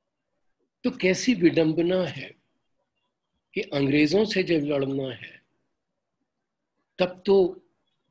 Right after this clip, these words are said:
अहिंसा से काम चलेगा,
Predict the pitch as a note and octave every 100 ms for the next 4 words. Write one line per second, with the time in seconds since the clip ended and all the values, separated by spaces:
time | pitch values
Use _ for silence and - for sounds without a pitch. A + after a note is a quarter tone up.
0 | _ _ _ _ _ _ _ C#3 C#3 D3+
1 | F3+ F3 C#3 C#3 C3 A#2 A2+ - G2+ G2
2 | A2 F#2 -